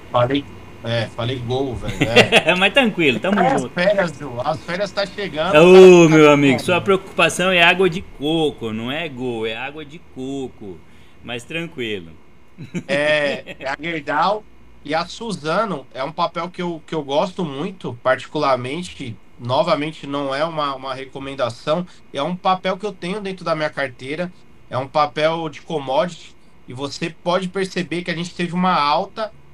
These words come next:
Speaker 1: represada de commodity. A Vale, hoje ela teve queda, ela foi a quarta empresa que mais caiu,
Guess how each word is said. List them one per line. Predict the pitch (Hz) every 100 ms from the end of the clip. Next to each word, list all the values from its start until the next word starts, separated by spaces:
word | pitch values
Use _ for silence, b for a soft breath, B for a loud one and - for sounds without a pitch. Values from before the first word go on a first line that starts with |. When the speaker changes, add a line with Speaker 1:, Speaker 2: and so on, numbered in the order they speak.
| -
Speaker 1:
represada | 127 151 - 180 143 151 165
de | -
commodity. | - 147 127 127 175 180 175 180 b b 131
A | 143
Vale, | 123 127 165 185 147 110 - - -
hoje | 131 143
ela | 147
teve | 147 156 143 139
queda, | 147 147 165
ela | 151 139
foi | - 147
a | 135
quarta | 151 156 185
empresa | 175 147 147 139 131 - -
que | 139
mais | 127 127 -
caiu, | 147 135 135